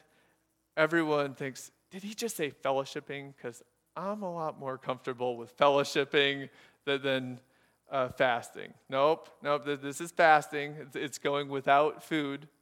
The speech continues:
uh, for a period of time. A lot different than a Baptist potluck, I promise you. A-,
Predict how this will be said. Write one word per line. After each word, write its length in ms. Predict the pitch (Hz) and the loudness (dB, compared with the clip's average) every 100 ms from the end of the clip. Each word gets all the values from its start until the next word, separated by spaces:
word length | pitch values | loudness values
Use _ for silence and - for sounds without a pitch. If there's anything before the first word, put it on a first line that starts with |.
| _ _ _ _ _ _ _ | _ _ _ _ _ _ _
uh, 60 | 143 | -10
for 500 | - 143 131 131 127 - | -8 -4 -2 -2 -4 -12
a 80 | 143 | -16
period 460 | - 139 139 156 | -10 -6 -2 0
of 100 | 170 | -2
time. 460 | 165 143 120 120 123 | -4 -4 -4 -4 -8
A 40 | 131 | -2
lot 320 | 127 135 - | 4 4 2
different 360 | 156 - 156 160 | -2 -2 -4 -2
than 120 | 156 | -2
a 60 | |
Baptist 480 | 151 151 156 170 170 | 6 6 6 0 0
potluck, 520 | 160 135 120 127 139 - - - | 4 6 6 2 -2 -8 -12 -10
I 80 | |
promise 420 | 139 143 131 127 127 | -4 -4 -4 -8 -6
you. 220 | 120 123 _ _ _ _ _ _ _ _ _ - | -6 -8 _ _ _ _ _ _ _ _ _ 0
A-, 200 | 170 | 2